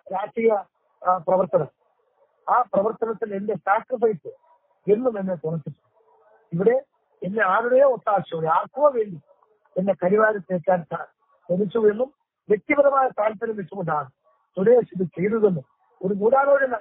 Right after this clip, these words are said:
ഇതിന്റെ പിന്നിലുണ്ട് എന്ന് ഞാൻ ആത്മാർത്ഥമായി വിശ്വസിക്കുന്നു. ഞാൻ പറയുന്ന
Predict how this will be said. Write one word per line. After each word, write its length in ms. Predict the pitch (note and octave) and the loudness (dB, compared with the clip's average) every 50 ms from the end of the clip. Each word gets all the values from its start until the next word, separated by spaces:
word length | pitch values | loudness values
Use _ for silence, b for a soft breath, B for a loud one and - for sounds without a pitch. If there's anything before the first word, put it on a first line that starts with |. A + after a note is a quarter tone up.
| - - | -8 -8
ഇതിന്റെ 220 | F#3+ F#3+ F#3+ F#3 | -8 -4 -4 -4
പിന്നിലുണ്ട് 440 | F3+ - F3 F#3 F#3 F3 E3 E3 E3+ | -4 -4 -6 -6 -4 -4 -4 -4 -6
എന്ന് 280 | F3+ E3+ D#3 D#3 F3 G#3 - - _ _ _ _ _ _ - | -6 -6 -6 -8 -10 -12 -12 -16 _ _ _ _ _ _ -10
ഞാൻ 140 | D#3 D#3 - - - D3 | -10 -10 -10 -12 -8 -8
ആത്മാർത്ഥമായി 680 | E3+ F#3 F3+ - A#3 B3+ C4+ C4 - C4+ A3+ G#3 F3+ E3+ | -8 -8 -2 0 2 2 2 2 0 -2 -2 -2 -4 -6
വിശ്വസിക്കുന്നു. 640 | D3 C#3 - E3+ D#3+ D#3 F3 G#3+ A3 C4+ D#4+ F4 - _ _ _ _ _ _ _ _ _ | -10 -14 -16 -16 -14 -8 -6 -4 -2 -2 -4 -4 -10 _ _ _ _ _ _ _ _ _
ഞാൻ 280 | E3+ F#3+ G#3+ B3 B3 G#3 - | 0 0 0 0 -2 0 0
പറയുന്ന 320 | G3 F#3 G3+ G#3+ G#3+ G#3+ | 2 2 2 0 0 -2